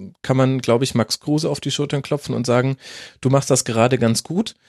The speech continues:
Und als wir vorhin über Schalke gesprochen haben und darüber, dass denen halt vorne drin jemand fehlt, der die Chancen verwertet, da dachte ich mir, Christoph, ich,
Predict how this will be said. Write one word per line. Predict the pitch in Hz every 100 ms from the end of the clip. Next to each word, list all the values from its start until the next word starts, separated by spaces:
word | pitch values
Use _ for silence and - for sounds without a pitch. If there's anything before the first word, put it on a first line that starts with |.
| - - -
Und | 127
als | 139 -
wir | 151
vorhin | - 156 160
über | 139
Schalke | - 156 220 208
gesprochen | 135 - 123 127 110
haben | 117 123
und | 120
darüber, | 127 139 131 127
dass | 127
denen | 139 123
halt | 127
vorne | - 139 143
drin | - 127
jemand | 127 120 117
fehlt, | 135 135
der | 131 120
die | 113 113
Chancen | - - 170 190
verwertet, | - 120 120 120 120
da | 117
dachte | 123 - 143
ich | 139
mir, | 127
Christoph, | - 139 123 -
ich, | 113